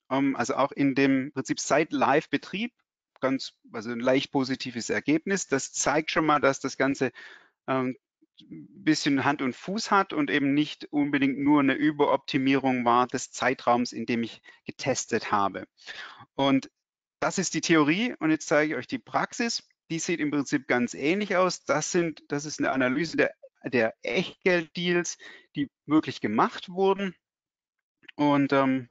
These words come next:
genau, die sieht im Prinzip rein von der Schematik her doch sehr, sehr ähnlich aus, ne? Wenn man das so übereinander legt, ähm, kann man sich das gut vorstellen, wie das Ganze, ja, funktioniert hat. Es ist, äh, hier ist es natürlich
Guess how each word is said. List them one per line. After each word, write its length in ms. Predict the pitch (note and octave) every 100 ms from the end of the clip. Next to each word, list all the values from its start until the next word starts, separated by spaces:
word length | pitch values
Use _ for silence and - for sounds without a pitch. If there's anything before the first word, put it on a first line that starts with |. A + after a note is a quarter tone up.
| _
genau, 300 | A2+ C3 E3+ - - -
die 80 |
sieht 220 | C3+ D#3+ D3+
im 80 |
Prinzip 360 | C#3 C3+ B2+ -
rein 240 | B2+ D3
von 160 | D3 C3+
der 80 | B2
Schematik 600 | - A#2 C3 D#3+ D#3+ D3
her 100 | C3
doch 260 | C3 B2+ - _ _ _
sehr, 400 | - - D3+ D3
sehr 200 | C#3 A2+
ähnlich 400 | A#2+ B2+ A#2+ A2+
aus, 180 | G2+ -
ne? 160 | D3+
Wenn 140 | D#3 B2
man 160 | A#2+
das 120 | B2
so 140 | - C3+
übereinander 540 | B2 A2+ G#2+ C3+ D3+
legt, 320 | C#3 C#3 - - _ _ _ _ -
ähm, 280 | A#2 A#2
kann 160 | - C3+
man 100 | C3
sich 160 | A#2+ -
das 180 | B2+
gut 160 | - C3
vorstellen, 640 | - B2+ A#2+ - A#2 A2+ - - _
wie 160 | A2+
das 220 | A#2+ A2+
Ganze, 400 | B2 A2+ - G#2+ - _ _ _ _ _
ja, 280 | A#2+ G#2+ F#2+ - _ -
funktioniert 800 | - D3+ C3 - C#3 B2 A#2 G#2+
hat. 160 | G2 -
Es 160 | G#2+ C#3+
ist, 480 | B2+ - - - _ _ _ _
äh, 140 | B2 -
hier 240 | - F3+
ist 60 | F#3
es 80 | E3
natürlich 300 | E3 D3